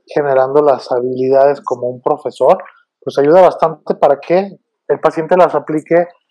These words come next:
en su vida cotidiana y pues pueda tener el afrontamiento de una manera mucho más funcional de lo que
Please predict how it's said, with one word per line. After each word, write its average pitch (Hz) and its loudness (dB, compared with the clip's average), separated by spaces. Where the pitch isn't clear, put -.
en 151 -4
su 156 -4
vida 160 2
cotidiana 185 0
y - -14
pues - -6
pueda 151 0
tener 147 -4
el 151 -2
afrontamiento 143 -2
de 147 4
una 143 -2
manera 139 0
mucho 135 -4
más 135 -6
funcional 135 -2
de 135 0
lo 131 0
que 123 -2